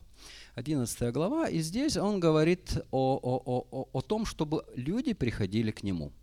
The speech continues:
"Чтобы люди, приходите ко мне все". Я, наверное, так назову это, это, это, это слово. И Иисус сказал, что Он один может открыть Бога людям. То есть мы знаем, мы очень много знаем, ребят,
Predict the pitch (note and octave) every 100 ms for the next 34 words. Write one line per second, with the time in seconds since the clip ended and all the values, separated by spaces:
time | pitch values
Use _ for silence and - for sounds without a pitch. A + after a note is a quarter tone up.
0 | - - - - - - - - C3+ A#2+
1 | C3 A#3 F#3 - D#3 - A#2+ E3+ F#3 D#3+
2 | C3 A#2+ B2 A#2+ - - G#2+ E2+ F#2+ G2+
3 | G2+ F#2+ F#2 G#2 - G2 F2+ F#2 F#2+ F2+
4 | - G2 - - - F#2+ - A2 - G2+
5 | - - F3+ A3+ F#3 C#3 - - - -
6 | - - - - - - - E3+ E3+ F3
7 | - A#3+ - - B2+ - C#3 C#3 F3 F3
8 | - D#3+ - G3 G3+ G3+ A3+ F#3+ A#2+ A#2
9 | F#2+ F#2 - - G#2 - D#3+ G3 - G#2+
10 | A#2+ A2+ A2+ G#2+ E2+ D2 - - - C#3
11 | B2+ E3+ G3+ D3+ C#3 A2 A2+ D#3+ G3+ -
12 | C3 A#2 A2+ G#2 G#2+ G#2+ G#2+ G2+ A2 A2+
13 | -